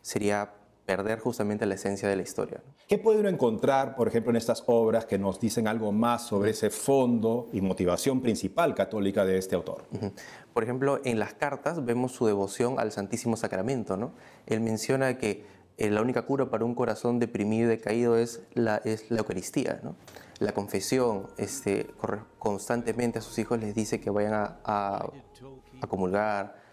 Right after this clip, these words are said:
Speaker 1: a confesarse, ¿no? Su devoción a la Santísima Virgen María, ¿no? Por la cual él menciona que de ella procede toda su escasa, eh, noción de belleza y majestad, ¿no?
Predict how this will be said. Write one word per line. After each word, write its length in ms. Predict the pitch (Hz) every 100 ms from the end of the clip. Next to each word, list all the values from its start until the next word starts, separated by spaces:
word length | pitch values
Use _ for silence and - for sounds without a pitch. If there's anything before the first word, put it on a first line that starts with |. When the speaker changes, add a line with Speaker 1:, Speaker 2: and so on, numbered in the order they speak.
| _
Speaker 1:
a 100 | 107
confesarse, 600 | 95 95 110 101 98 95
¿no? 80 | 95 - - - -
Su 180 | - -
devoción 420 | 101 101 101 113
a 60 | 113
la 120 | 107
Santísima 400 | - 98 107 107
Virgen 240 | 101 110 104
María, 400 | 98 117 98 104
¿no? 120 | 143 - _ - - - -
Por 180 | 101 98
la 140 | 95
cual 280 | 110 110 113
él 100 | 113
menciona 480 | 113 104 - 117 113
que 160 | - 107
de 160 | 101
ella 260 | 113 117 113
procede 520 | 107 95 117 110 110 110 - -
toda 320 | 113 113 113
su 380 | - 107 101 - - - _ -
escasa, 580 | 101 110 107 113 - - - - -
eh, 240 | 101 101
noción 400 | 101 98 113 110
de 100 | 110
belleza 460 | 104 101 110 107 110
y 60 |
majestad, 560 | 104 - 98 - 110
¿no? 100 | -